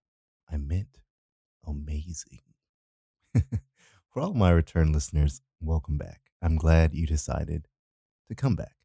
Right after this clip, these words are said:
But before we dive into this week's show, I want to welcome in all of the new people, all the new listeners. Hi, newbies.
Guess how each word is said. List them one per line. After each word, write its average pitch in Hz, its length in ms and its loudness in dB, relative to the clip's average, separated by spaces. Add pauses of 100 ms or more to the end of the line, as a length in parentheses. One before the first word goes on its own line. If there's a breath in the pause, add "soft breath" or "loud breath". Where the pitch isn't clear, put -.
(500)
But 87 100 4
before 123 420 2
we 117 100 4
dive 78 500 6
into 82 220 -2
this 85 240 0
week's 78 300 -6 (160)
show, 80 420 0 (840)
I 80 60 -4
want 78 200 6
to 73 60 0
welcome 80 600 2
in 73 380 0 (180)
all 90 480 6
of 80 160 -2
the 76 80 -2
new 73 500 0
people, - 440 -4 (260)
all 90 100 4
the 90 120 0
new 104 140 0
listeners. 107 680 -6 (600)
Hi, 90 140 4
newbies. 73 540 0